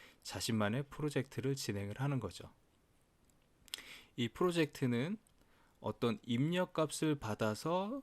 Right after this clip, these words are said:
출력값을 상호 연동을 시키는 거예요.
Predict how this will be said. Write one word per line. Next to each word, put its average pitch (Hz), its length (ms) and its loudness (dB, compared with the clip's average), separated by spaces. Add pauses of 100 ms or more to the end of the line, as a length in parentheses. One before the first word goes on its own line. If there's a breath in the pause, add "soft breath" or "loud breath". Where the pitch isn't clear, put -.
(160)
출력값을 160 1600 0 (300)
상호 160 580 -2
연동을 127 560 2
시키는 110 400 -2
거예요. 90 380 -12